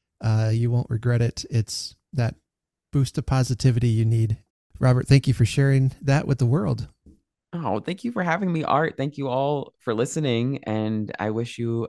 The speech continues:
Speaker 2: a very merry twenty twenty-four. Congratulations on season four.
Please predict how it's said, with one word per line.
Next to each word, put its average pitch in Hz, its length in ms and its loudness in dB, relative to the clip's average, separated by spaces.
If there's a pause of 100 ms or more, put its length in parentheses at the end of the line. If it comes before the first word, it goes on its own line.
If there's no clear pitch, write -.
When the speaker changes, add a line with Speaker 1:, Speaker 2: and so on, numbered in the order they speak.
Speaker 2:
a 104 80 -4
very 110 400 -2
merry 92 600 -4 (200)
twenty 107 300 -2
twenty-four. 135 920 -2
Congratulations 147 640 0
on 131 120 0
season 143 320 -4
four. 165 400 -4